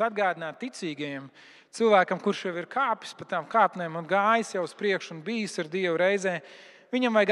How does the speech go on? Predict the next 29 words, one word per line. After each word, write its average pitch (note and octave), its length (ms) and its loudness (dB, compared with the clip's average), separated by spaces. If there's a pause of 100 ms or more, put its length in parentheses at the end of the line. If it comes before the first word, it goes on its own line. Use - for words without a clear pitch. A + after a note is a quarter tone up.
atgādināt, F3+ 580 4
ka F3 80 -4
ticības G3+ 640 -6
attaisnošana F3+ 840 -2
nav B3 300 0
tikai G#3+ 240 -2 (100)
kristiešu F3 720 -6 (400)
dzīves D3 400 -8
sākums. - 640 -8 (1800)
Nav A3+ 240 4
tā, G#3 220 6
ka F3 100 -6
tad A3 240 4
mēs E3 400 -6
tikai E3+ 380 -6
ticības G3+ 420 -8
sākumā G3 560 -2
mēs D#3+ 240 -10
pieņemam F#3+ 480 -2
to, F#3 220 -8
ka D#3+ 100 -12
Jēzus F#3+ 540 -4 (100)
ir D#3+ 80 -8
nomiris C#3+ 480 -10
par D#3 160 -14
maniem D#3 240 -8
grēkiem D3 460 -6
pie C#3 100 -10
krusta - 300 -14